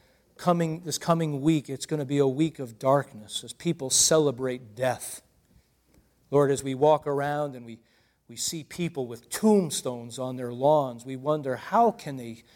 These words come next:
think that as a decoration? Oh, a celebration of death when we want to celebrate life.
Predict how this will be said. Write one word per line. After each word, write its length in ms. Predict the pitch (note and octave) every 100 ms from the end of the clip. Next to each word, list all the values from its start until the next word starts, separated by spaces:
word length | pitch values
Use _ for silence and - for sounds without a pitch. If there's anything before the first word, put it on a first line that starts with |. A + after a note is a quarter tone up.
| _ _ _ _
think 360 | - G#3 E3
that 280 | C3+ F3 F#3+
as 160 | C#3+ B2+
a 60 |
decoration? 920 | A2+ D3+ E3 D3 C#3+ D3 D#3 - A#2+ G2+ _ _ _ _ _ _ _ _ _
Oh, 200 | E3+ C#3 - - _ _ _ _ _ _ _ _ -
a 40 |
celebration 840 | - - D#3+ D#3 B2+ C#3+ D3 - C3+
of 160 | B2 A2
death 320 | C#3 C#3 -
when 160 | C3+
we 160 | C3+ F#3
want 240 | D#3+ D#3
to 100 | D3
celebrate 600 | C3+ - D3 C#3+ B2 C#3 C#3
life. 340 | C#3+ D3 C3+